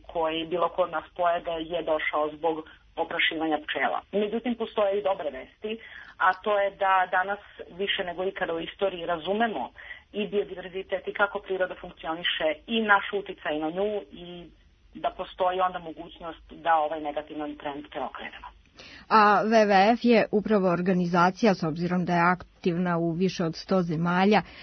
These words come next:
Speaker 2: organizacija koja, e, se brine o tome, koja nas podseća i, e,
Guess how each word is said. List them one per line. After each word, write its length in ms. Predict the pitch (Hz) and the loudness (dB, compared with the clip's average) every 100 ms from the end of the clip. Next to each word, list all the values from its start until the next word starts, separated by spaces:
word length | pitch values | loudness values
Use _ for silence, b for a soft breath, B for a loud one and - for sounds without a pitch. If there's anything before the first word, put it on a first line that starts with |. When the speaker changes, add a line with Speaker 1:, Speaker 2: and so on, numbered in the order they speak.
| B B 180 180 175 175 - | B B 4 6 6 6 4
Speaker 2:
organizacija 840 | 190 185 175 170 165 175 208 175 | 0 0 0 0 -2 0 2 2
koja, 500 | 170 175 170 175 165 - | 2 -2 2 2 2 0
e, 140 | - 185 175 175 175 - | -2 -2 0 -2 -4 -6
se 300 | - - 190 - - | -14 -2 0 0 4
brine 520 | 196 202 226 247 220 | 6 10 12 12 10
o 80 | 185 | 6
tome, 440 | 214 208 233 220 | 6 6 8 6
koja 240 | 196 165 165 | 4 0 0
nas 240 | 180 170 | 0 -4
podseća 800 | - 190 190 - 262 - 254 233 | 2 4 4 4 2 6 6 8
i, 360 | 220 185 220 226 | 6 6 6 4
e, 500 | - - - - | 0 -16 -20 -8